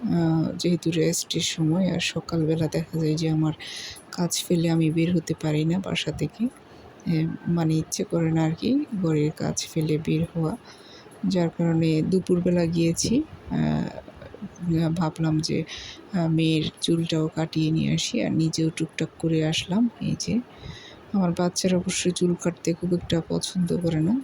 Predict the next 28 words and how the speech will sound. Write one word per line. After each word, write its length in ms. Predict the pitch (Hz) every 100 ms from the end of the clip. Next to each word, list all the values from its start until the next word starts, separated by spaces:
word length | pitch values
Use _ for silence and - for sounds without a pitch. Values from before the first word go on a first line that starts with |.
| -
তারপরেও 400 | - 170 165 165
দেখা 300 | 165 175 170
যায় 180 | 165
যে, 200 | 160 165 - - - - -
আহ, 200 | 208 185 175
অনেক 280 | 185 180 170
বেশি 240 | 175 180
লম্বা 380 | 170 165 165 165
হয়ে 260 | 175 160
গেলে 400 | 165 170 208 247 185 165
দেখা 240 | 165 175
যায় 160 | 170 -
যে 160 | 202 -
চুল 360 | - 170 165 165
ঝরে 340 | - 170 165 156
যায়, 320 | 160 156 165 - - - - -
অনেক 220 | 175 165 -
সময় 200 | 160 156 -
খুশকি 340 | 175 - -
হয়, 260 | 170 160 160 175
বিভিন্ন 320 | 160 165 160
সমস্যা 540 | 160 156 156 156 -
হয়। 220 | 175 165 254 - - - -
যার 200 | 185 160
কারণে 680 | 160 160 160 156 156 151 - 160
চুলটা 340 | 180 170 165
একটু, 380 | 156 - 156 156 - - - -
আহ, 320 | 185 170 160